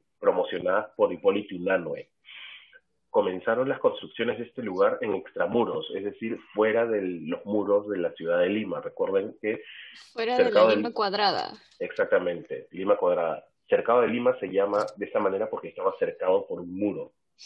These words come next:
Speaker 1: Y a pesar,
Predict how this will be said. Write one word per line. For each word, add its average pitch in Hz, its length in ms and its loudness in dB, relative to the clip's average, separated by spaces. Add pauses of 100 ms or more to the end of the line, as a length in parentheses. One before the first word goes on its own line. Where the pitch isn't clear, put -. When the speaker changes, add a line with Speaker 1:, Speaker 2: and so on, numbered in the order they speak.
(1300)
Speaker 1:
Y 90 400 -8 (920)
a 104 100 0
pesar, - 460 2